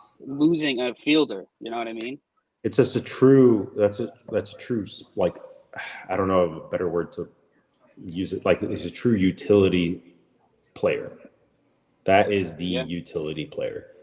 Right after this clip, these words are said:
Speaker 2: Like, the man can pitch and play a position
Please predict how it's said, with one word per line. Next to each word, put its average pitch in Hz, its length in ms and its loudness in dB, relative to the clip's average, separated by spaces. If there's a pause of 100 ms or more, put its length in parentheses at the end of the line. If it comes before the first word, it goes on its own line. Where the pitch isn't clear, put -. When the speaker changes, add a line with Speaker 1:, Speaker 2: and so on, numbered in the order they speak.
(500)
Speaker 2:
Like, 87 220 4
the 90 80 0
man 92 300 0
can 85 220 -8
pitch - 640 -4 (640)
and 104 340 -2
play 90 200 0
a 85 40 0
position 76 720 -10